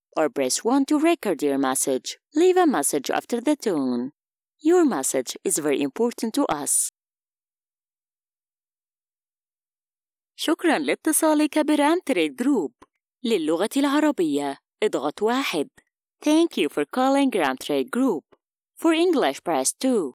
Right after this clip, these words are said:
إذا كنت تعرف الرقم الداخلي،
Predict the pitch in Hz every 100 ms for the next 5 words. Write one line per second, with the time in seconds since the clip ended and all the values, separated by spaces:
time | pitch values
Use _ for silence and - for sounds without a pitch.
0 | _ _ _ _ _ _ _ _ 285 320
1 | - 381 403 403 226 147 147 - 147 160
2 | - 165 123 160 214 302 277 294 285